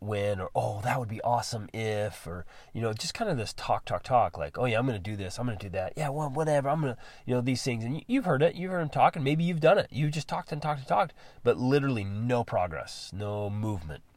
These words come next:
no results. Just lots of talk and then lots of excuses. Lots of talks, lots of excuses. They're constantly revisiting ideas and things they could do,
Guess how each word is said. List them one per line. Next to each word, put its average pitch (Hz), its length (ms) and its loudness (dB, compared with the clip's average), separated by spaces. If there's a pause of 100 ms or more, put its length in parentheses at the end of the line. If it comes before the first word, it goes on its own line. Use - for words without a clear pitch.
(180)
no 104 520 -4 (360)
results. - 720 -6 (100)
Just 87 160 -8
lots 117 340 4
of 123 80 -4
talk 147 320 4
and 98 80 -4
then 87 100 -2
lots 95 280 2
of 104 80 -8
excuses. - 520 -8
Lots 196 280 0
of - 80 -16
talks, 135 360 -6
lots 92 240 -2
of 92 40 -10
excuses. - 540 -10 (280)
They're 98 80 -4
constantly 143 540 2
revisiting 120 1080 0
ideas 95 840 -4
and 90 180 -8
things 110 360 -4
they 87 220 -4 (260)
could 165 680 2
do, 85 520 -4